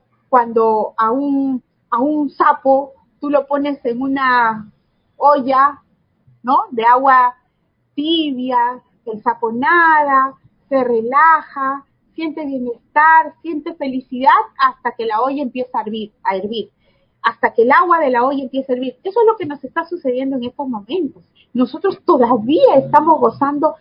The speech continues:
de un nivel de bienestar proveniente de, déjame, déjame no ser humilde, del gran trabajo del gobierno aprista, Alfonso, de las, de los,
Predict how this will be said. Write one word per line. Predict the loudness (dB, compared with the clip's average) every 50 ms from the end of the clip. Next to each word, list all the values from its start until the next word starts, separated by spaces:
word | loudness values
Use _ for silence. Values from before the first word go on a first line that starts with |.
| _ _ _ -2
de | 2 4
un | 4 4 4 2
nivel | 2 2 2 2 2 2
de | 0 0
bienestar | 0 0 0 0 -2 -6 -8 _ 0 0 0 0 0 -6 _ _ _ _
proveniente | 2 4 6 6 6 4 2 0 0 0 -2 -4 -6 -8 -8 -8 -10 -12 _ _ _ _ _ 0
de, | 4 6 6 6 4 0 -6 -10 _ _ _ _ _ _ _ _ -18
déjame, | -14 -14 -10 -8 -8 -4 -4 -4 -4 -4 -4
déjame | -2 -2 -2 0 0 2 2 2
no | 2 2 0 -2
ser | -4 -2 0
humilde, | 0 2 2 4 4 4 2 0 -2 -6 _ _ _ _ 0
del | 2 2 4 4
gran | 6 4 6 4 4 2
trabajo | 2 2 4 4 4 2 2 0 -2 0
del | 0 -2
gobierno | -4 -4 -2 -2 0 0 0 0
aprista, | -2 -2 -4 -2 2 2 2 2 2 0 0 2 2 2 0 -4 _ _ _ _ _ _ _ _ _ _ _ -16
Alfonso, | -16 -16 _ -4 -2 -2 -2 -2 -4 -6 -6 -6 -8 _ -20 -20 _ -6
de | -2 0 2 2
las, | 2 2 0 0 _ _ _ _ _ _ _
de | -4 -2 0 2
los, | 2 2 2 2 0